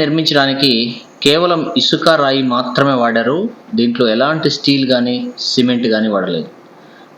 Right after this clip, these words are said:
మనం ఇప్పుడు వెళ్తున్నాం ఈ పామ్ జుమేరాలో ఉన్నటువంటి ఔటర్ రింగ్ రోడ్, అంటే దీని చుట్టూ రింగ్ రోడ్ వేశారు.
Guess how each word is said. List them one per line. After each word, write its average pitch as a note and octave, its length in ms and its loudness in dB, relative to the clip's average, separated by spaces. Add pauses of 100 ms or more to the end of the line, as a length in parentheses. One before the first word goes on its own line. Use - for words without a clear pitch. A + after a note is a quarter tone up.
(100)
మనం B2 180 2
ఇప్పుడు A#2+ 220 0
వెళ్తున్నాం C3+ 440 0 (680)
ఈ A2 40 0 (120)
పామ్ C3+ 260 0
జుమేరాలో C3+ 400 0
ఉన్నటువంటి A2 480 0 (400)
ఔటర్ A#2 320 0
రింగ్ G#2 200 0
రోడ్, F2+ 160 -2 (280)
అంటే A2 140 0 (100)
దీని A#2 240 2
చుట్టూ D3 280 0 (760)
రింగ్ A#2+ 200 2
రోడ్ A2+ 220 0
వేశారు. A#2+ 340 0